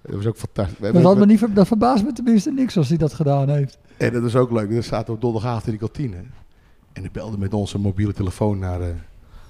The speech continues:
Speaker 1: naar de kantine van de Krom. En dan zei hij tegen Bert Blank, "Het is voor jou." En dan liep Bert naar die, naar die telefoon.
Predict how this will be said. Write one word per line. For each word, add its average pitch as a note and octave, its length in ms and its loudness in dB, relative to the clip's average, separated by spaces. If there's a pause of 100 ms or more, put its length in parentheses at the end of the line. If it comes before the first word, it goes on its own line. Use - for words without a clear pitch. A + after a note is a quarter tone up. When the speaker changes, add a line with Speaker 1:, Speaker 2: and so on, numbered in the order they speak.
(120)
Speaker 1:
naar G2 120 -4
de G#2 60 0
kantine A2 380 -2
van G2+ 80 -2
de G2+ 60 -8
Krom. G#2+ 280 2 (1040)
En G#2 120 -10
dan F#2 60 -6
zei - 140 -4
hij G2+ 100 -4
tegen F#2 160 -4
Bert G2+ 180 -2
Blank, G#2+ 280 -2
"Het G#2+ 100 -6
is G2+ 100 -4
voor G#2 120 -4
jou." A#2+ 260 -2 (1300)
En G#2 100 -6
dan G2 100 0
liep G#2 160 0
Bert G#2 200 0
naar G2+ 120 -2
die, F#2+ 140 -4 (100)
naar G2+ 140 -4
die G2 80 -6
telefoon. A2+ 640 -2